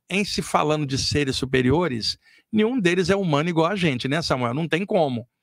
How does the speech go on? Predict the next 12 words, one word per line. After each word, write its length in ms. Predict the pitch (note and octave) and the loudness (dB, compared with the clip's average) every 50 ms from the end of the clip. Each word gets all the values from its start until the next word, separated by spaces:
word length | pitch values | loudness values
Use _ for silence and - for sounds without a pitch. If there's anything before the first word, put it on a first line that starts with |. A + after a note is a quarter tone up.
| _ - - - - _ | _ -20 -20 -20 -12 _
A 80 | - A2+ | -6 -4
gente 220 | A2+ C3 A#2+ - | -4 -4 -6 -2
tá 120 | - C3 C3 | -2 -2 -2
num 120 | D3+ D#3 | -2 -4
plano 300 | - - C#3 C3+ C3+ C3 | -6 -6 -4 -4 -4 -4
denso 380 | A#2+ C3+ C3+ D#3+ E3 - - G3 | -2 -2 -4 -4 -4 -8 -8 -6
humanoide. 520 | G3 G#3+ A#3+ A3 F#3 E3 D3 B2+ - _ _ _ _ _ _ _ - | -6 -4 -2 0 0 0 0 -2 -6 _ _ _ _ _ _ _ -8
Em 140 | C#3+ D3 D3 | -4 -2 0
outras 360 | D3+ F#3+ G3 - F3+ D3 C3+ | 0 0 0 0 -2 -4 -4
esferas 460 | D3+ C3 - - D#3 C#3+ C#3+ C#3+ A#2+ | -4 -6 -4 -2 0 0 0 0 -2
de 100 | A#2+ B2 | -2 -4
vida, 540 | G#2+ G2+ A#2+ D#3+ G#3 A3+ E3+ C#3 A#2 - | -4 -4 -2 -2 0 0 0 0 -2 -2